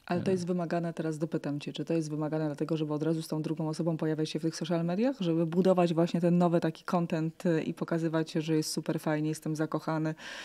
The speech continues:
Speaker 1: E,
Speaker 2: Mam nadzieję, że nie.
Speaker 1: Okej.
Speaker 2: Z-, em, myślę, że to po prostu przekłada się te, te dawki dopaminowe, ta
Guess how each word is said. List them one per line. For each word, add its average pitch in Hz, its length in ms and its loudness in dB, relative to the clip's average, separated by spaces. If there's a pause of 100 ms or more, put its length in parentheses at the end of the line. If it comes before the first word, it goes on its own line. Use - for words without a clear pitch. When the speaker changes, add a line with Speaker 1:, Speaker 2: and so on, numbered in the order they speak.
(520)
Speaker 1:
E, 147 640 -2
Speaker 2:
Mam 98 200 2
nadzieję, 98 360 4
że 92 140 2
nie. 92 240 4 (260)
Speaker 1:
Okej. 156 300 -6 (260)
Speaker 2:
Z-, - 300 -10
em, 98 600 -2
myślę, 110 320 2
że 104 120 2
to 104 160 2
po 107 140 0
prostu 101 300 -6
przekłada 101 460 4
się 104 180 -2
te, 98 840 -2
te 107 120 0
dawki 101 360 -2
dopaminowe, 98 640 0
ta 107 120 -4